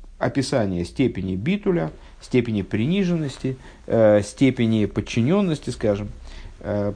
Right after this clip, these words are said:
при которой у подчиненного начала нет абсолютно ничего собственного. Ада шераз мазейрес,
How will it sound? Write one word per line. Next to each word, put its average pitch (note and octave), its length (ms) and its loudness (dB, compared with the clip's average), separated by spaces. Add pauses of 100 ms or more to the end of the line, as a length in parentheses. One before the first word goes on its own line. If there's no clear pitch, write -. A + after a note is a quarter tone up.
при B2 120 4
которой B2+ 640 2
у C3+ 140 2
подчиненного G2 680 -2
начала G3+ 380 0
нет D3+ 280 -2
абсолютно C#3 400 -2
ничего B2+ 400 0
собственного. F2+ 680 -4 (320)
Ада G#3 460 4
шераз E3+ 720 4
мазейрес, D3 920 2